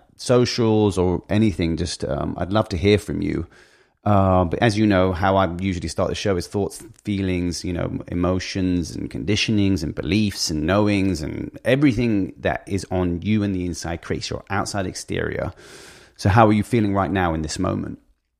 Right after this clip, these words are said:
Um, and really think about it. Really think about how you are feeling. I mean, I think the reason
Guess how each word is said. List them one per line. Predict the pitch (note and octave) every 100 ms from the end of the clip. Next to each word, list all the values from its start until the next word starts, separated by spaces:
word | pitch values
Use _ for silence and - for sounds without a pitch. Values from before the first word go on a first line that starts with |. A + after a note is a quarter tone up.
| _ -
Um, | G#2 G2+ F#2+ F#2+ E2 - - _ _ -
and | A#2
really | F#3+ A3+
think | G#3 F#3
about | F#2 D#2+
it. | D2+
Really | C#3 D3+
think | D3+
about | C#3+ G2+ F#2+ E2 - _ _
how | - - A2 A#2+
you | A2+
are | G#2+
feeling. | - - F3+ D3 D2+ -
I |
mean, | F2+ G2 F2 - _ _ _ _ _ _ -
I | G2
think | A#2+ - - - G2+ F2 - _ _ _ _ _ _ C2+
the | G2+
reason | G#2+ C3 B2 G#2 A2+ G#2+ G2+ F2 F2 -